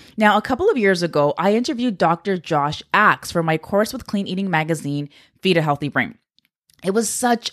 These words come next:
a fascinating interview, especially when we chatted about the keto diet.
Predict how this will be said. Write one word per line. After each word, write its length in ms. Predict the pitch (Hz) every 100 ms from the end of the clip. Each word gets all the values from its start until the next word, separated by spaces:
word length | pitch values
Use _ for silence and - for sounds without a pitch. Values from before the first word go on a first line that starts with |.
| -
a 100 | 202
fascinating 760 | - 196 165 185 190 170 170 165
interview, 540 | 262 254 254 226 254 254 - - -
especially 920 | 233 - 214 262 320 370 - 440 427
when 160 | 330 320
we 100 | 277
chatted 460 | - 196 190 202 -
about 460 | 196 165 151 -
the 80 | 165
keto 400 | 156 165 147 135
diet. 300 | 143 90 -